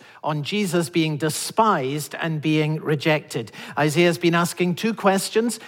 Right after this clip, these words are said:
at the beginning in verse one. Who believes? Who has believed what he has heard from us?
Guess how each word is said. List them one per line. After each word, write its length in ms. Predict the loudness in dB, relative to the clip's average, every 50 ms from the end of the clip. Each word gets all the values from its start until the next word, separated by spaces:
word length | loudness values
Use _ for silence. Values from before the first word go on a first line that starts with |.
| -6
at 120 | -6 -4 -4
the 60 | 0
beginning 400 | 0 0 2 4 4 4 4 4
in 120 | 4 2 2
verse 340 | 2 2 2 2 2 -2 -4
one. 360 | 2 2 2 2 2 -4 -6 -10 -18 -20 -12
Who 440 | -2 2 2 4 4 4 4 2 4
believes? 800 | 4 4 4 4 4 2 2 2 0 0 -4 -8 -12 -14 -8 0
Who 160 | 2 4 6
has 240 | 6 4 4 2 2
believed 420 | 2 4 4 4 2 2 -2 -2
what 160 | -2 -2 0
he 80 | 2 2
has 200 | 2 2 0 2
heard 280 | 2 2 2 2 -2
from 180 | -4 -2 0 0
us? 380 | 2 2 2 2 0 -4 -12